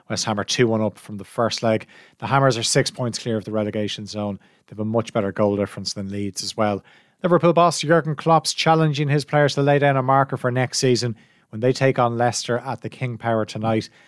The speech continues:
A seventh win in a row for Liverpool would move them within a point of Newcastle and Manchester United, who would both have played a game less. Leicester need all three points to climb out of the relegation zone. The Foxes are second from bottom.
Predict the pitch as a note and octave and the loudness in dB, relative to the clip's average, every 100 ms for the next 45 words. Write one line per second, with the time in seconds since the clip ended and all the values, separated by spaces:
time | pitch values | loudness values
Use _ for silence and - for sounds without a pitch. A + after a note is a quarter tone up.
0 | _ - - - D3 D3 D3 - C#3+ C#3 | _ -6 -4 2 4 4 0 -2 0 2
1 | C3+ C3+ A#2+ A#2+ A#2+ A#2 A#2 A#2 A2+ A#2 | 0 -4 0 4 4 2 0 0 0 0
2 | A2 G#2+ A2 A#2 A2+ A#2 A2 A2 A2 G#2 | 0 -2 -2 -2 -2 -4 -4 -2 -4 -6
3 | - A#2+ A#2 G#2+ A2+ A2+ A2+ A2 - A2 | -8 -8 -6 -6 -6 -4 -4 -4 -6 -10
4 | A#2 G#2+ G#2 - - A#2 A2 G#2+ A2 - | -8 -4 -4 -2 -4 -2 0 0 -2 -4
5 | _ _ _ _ _ A2 G#2+ G#2 - A2+ | _ _ _ _ _ -4 -2 -4 0 0
6 | A2 A2 - A2 G#2+ A2+ A#2+ - A2+ G#2 | 0 -2 -4 -2 -2 -4 -12 -4 -2 -2
7 | G#2+ G#2+ G2+ - - - - - C3+ - | -2 -4 -4 -6 -8 -20 -8 2 2 4
8 | C#3 C3 B2 B2+ A#2 - B2 G#2+ A#2 A2+ | 2 4 4 2 0 0 -2 0 -4 -4
9 | A#2 - A#2 A2 G#2 G#2 G#2+ G#2+ A2 G#2+ | -8 -6 -4 -2 -2 -4 -2 -2 -4 -6
10 | - G#2+ A2 G#2 - A#2 G#2+ - G#2 - | -8 -10 -8 -8 -4 -4 -4 -6 -12 -10
11 | - - B2 A2+ B2 - A2 G2 A2 G#2 | -6 -4 -2 -4 -6 -8 -6 2 4 4